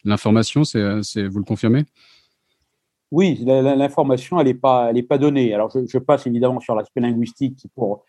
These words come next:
Speaker 2: pour beaucoup, euh, euh, facilite pas les choses, euh, si vous avez toutes les données qui sont en japonais. Bon, ça, c'est une évidence.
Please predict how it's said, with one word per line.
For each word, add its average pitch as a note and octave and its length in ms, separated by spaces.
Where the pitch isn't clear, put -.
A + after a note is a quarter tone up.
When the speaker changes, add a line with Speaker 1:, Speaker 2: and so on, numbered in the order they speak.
Speaker 2:
pour A2 140
beaucoup, C3+ 600
euh, G2 640
euh, G#2 220
facilite A#2 500
pas A#2 120
les A2 80
choses, C3+ 360
euh, G#2 440
si - 160
vous G#2+ 160
avez A2 120
toutes B2 180
les A#2 60
données A2 260
qui - 100
sont G#2+ 140
en G#2+ 100
japonais. D3 400
Bon, G#2+ 120
ça, - 140
c'est - 180
une A2 80
évidence. B2+ 440